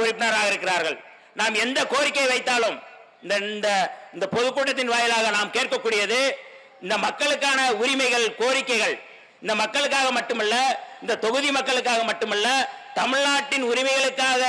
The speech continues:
இன்றைக்கு நாடாளுமன்றத்திலே பேசக்கூடிய ஒரு மிக முக்கியமான ஒரு ஆளுமையாக இருப்பவர் நம்முடைய கவிஞர் கனிமொழி அவர்கள்.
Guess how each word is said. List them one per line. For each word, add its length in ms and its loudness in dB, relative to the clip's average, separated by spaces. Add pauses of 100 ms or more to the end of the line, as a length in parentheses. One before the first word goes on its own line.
(140)
இன்றைக்கு 380 0 (460)
நாடாளுமன்றத்திலே 840 2 (140)
பேசக்கூடிய 540 0 (500)
ஒரு 180 2
மிக 240 0
முக்கியமான 460 0 (140)
ஒரு 80 2 (120)
ஆளுமையாக 480 2
இருப்பவர் 420 2 (320)
நம்முடைய 280 2 (100)
கவிஞர் 340 0
கனிமொழி 400 0
அவர்கள். 320 2